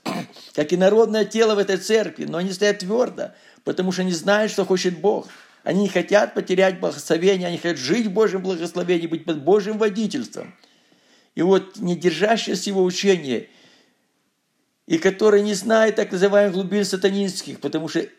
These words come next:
они не влекают туда где-то в сатанинские глубины, сказывают, что «не наложу на вас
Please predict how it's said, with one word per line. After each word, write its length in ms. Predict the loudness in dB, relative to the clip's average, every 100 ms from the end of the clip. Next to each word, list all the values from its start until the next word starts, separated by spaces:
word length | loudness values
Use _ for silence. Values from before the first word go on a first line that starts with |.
| _ _ -8
они 220 | -6 -4
не 140 | -6
влекают 540 | -6 -6 -2 0 0 -4
туда 280 | -2 0 0
где-то 300 | -2 -4 -6
в 40 |
сатанинские 680 | -6 -8 -6 -6 -8 -6 -6
глубины, 540 | -6 -8 -10 -10 -12 _ -20 -20 _ _ _
сказывают, 680 | -16 0 2 2 0 -12 -14 _ _ _ _ _ _ _ -16
что 340 | -12 -6 -6
«не 300 | -4 -4 -6 -4
наложу 560 | -2 -2 -2 -2 -4
на 120 | -4
вас 320 | -4 -6 -8